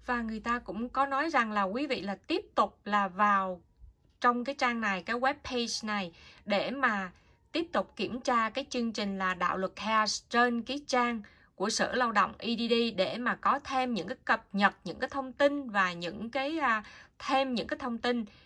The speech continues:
mà về cái chương trình, về cái, um,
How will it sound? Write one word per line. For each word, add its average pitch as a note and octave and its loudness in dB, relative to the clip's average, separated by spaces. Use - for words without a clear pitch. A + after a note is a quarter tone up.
mà F#3+ 0
về F#3 2
cái A#3 -6
chương A#3 -2
trình, F#3 -4
về F#3 2
cái, G#3+ -4
um, G#3+ -4